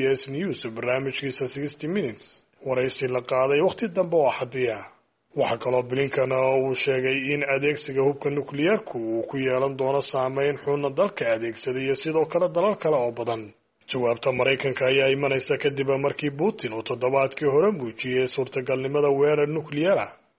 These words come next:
xilli uu yeedhay saddex boqol oo kun oo ah ciidamo militari oo kayd ah, si ay gacan uga geystaan dagaalka Ruushka ee toddobada bilood socday tan iyo markii ay ku duuleen Ukraine. Waxaanay kordhinta ciidamadu timi kadib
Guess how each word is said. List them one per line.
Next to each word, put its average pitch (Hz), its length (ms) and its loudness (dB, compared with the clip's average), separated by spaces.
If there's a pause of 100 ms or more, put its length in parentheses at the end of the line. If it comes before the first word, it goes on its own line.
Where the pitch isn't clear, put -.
(160)
xilli 127 220 -4
uu 120 180 -2
yeedhay 127 380 2
saddex 135 320 -4
boqol 135 220 2
oo 143 120 4
kun 214 220 -2
oo 127 200 2
ah 123 120 4
ciidamo 135 320 2
militari 143 500 0
oo 147 140 4
kayd 165 280 2
ah, - 120 -12 (320)
si - 140 -4
ay 120 160 2
gacan 127 320 0
uga 139 140 0
geystaan 135 520 -2 (100)
dagaalka 139 440 2
Ruushka 165 400 0
ee 120 160 -2
toddobada 135 460 0
bilood 139 360 0
socday 120 360 -4
tan 139 200 -4
iyo 139 140 0
markii 139 360 -2
ay 135 120 0
ku 190 140 -10
duuleen 151 500 0
Ukraine. 113 400 -4 (300)
Waxaanay 123 360 -2
kordhinta 135 480 -4
ciidamadu 139 520 2
timi 120 280 -8
kadib 131 320 -2